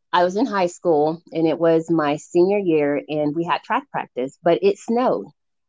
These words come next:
at the end of April. It snowed. And you know what? That was my, my decision point. Like, "Yeah, I'm getting the hell out of Colorado. I've gotta go someplace. I gotta go someplace else."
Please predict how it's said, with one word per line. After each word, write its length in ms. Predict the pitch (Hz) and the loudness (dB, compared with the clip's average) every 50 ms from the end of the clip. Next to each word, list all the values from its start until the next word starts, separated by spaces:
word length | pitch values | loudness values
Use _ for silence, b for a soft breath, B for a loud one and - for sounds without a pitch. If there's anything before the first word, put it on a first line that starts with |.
| _ _ _ _ _ _ _ | _ _ _ _ _ _ _
at 140 | - 180 175 | -4 -2 0
the 140 | 175 165 - | 0 0 2
end 160 | 180 175 175 | 4 4 4
of 100 | 170 165 | 2 2
April. 320 | 180 180 175 - 151 - | 0 -4 -4 -4 -6 -6
It 160 | - 131 - - | -6 -6 -10 -10
snowed. 300 | - 180 160 151 151 - | -8 -6 -4 -4 -4 -4
And 140 | 147 170 185 | -4 -4 -4
you 60 | 202 | -2
know 100 | 220 220 | 0 2
what? 160 | 220 - - | 2 2 4
That 160 | 196 196 - 214 | 2 2 2 2
was 160 | 226 220 196 | 0 -2 -2
my, 380 | 202 190 180 180 175 175 175 175 - _ _ _ _ _ _ _ | -4 -2 0 0 2 0 0 -2 -4 _ _ _ _ _ _ _
my 460 | - 190 196 180 180 180 180 180 175 170 170 - | -2 0 2 4 4 4 4 2 2 0 -4 -4
decision 520 | - 196 185 - 196 190 175 165 170 170 170 | -4 -4 -2 0 0 2 2 2 2 2 0
point. 300 | - 165 156 151 127 - | 0 -2 -2 -2 -2 -2
Like, 160 | 151 147 139 | -4 -4 -2
"Yeah, 120 | 147 156 147 | 0 2 2
I'm 120 | 147 160 170 | 4 4 2
getting 180 | 175 175 170 | 2 0 -2
the 80 | 160 151 | -2 -2
hell 180 | 165 151 151 | -2 -2 -2
out 140 | 147 135 135 | -2 -2 -4
of 40 | 139 | -4
Colorado. 500 | - 156 143 135 131 139 135 131 131 131 120 | -6 -6 -4 -4 -4 -4 -2 -2 0 0 0
I've 140 | - 156 147 | 0 -2 -2
gotta 220 | - 147 147 147 | -2 -4 -4 -4
go 140 | 135 - 131 | -4 -6 -6
someplace. 480 | - - 131 127 - - - 90 - - - | -8 -8 -12 -12 -10 -8 -8 -8 -8 -6 -4
I 60 | 135 | -2
gotta 180 | 143 135 139 | -2 -2 0
go 140 | 135 139 131 | 0 -2 -4
someplace 500 | - - 135 123 - - 127 120 - - | -4 -6 -10 -10 -6 -4 -4 -4 -4 -2
else." 340 | 123 120 87 - - - _ | -2 -2 -2 -2 -6 -10 _